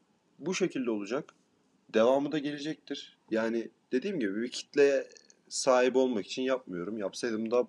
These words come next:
bu yolu izlemezdim. Bu stratejiyle gitmezdim. Böyle gidecek. Birkaç kayıt yaparız.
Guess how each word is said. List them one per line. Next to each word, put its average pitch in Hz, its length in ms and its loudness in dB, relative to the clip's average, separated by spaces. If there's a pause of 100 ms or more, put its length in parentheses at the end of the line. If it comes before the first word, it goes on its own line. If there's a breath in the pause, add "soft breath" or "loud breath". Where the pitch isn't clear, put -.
bu 107 200 0
yolu 123 200 6
izlemezdim. 87 640 -6
Bu 107 60 -14
stratejiyle 98 560 -6
gitmezdim. 85 540 -18 (800 soft breath)
Böyle 202 340 4
gidecek. 202 560 -6
Birkaç 160 300 -4
kayıt 160 240 -2
yaparız. 107 540 -8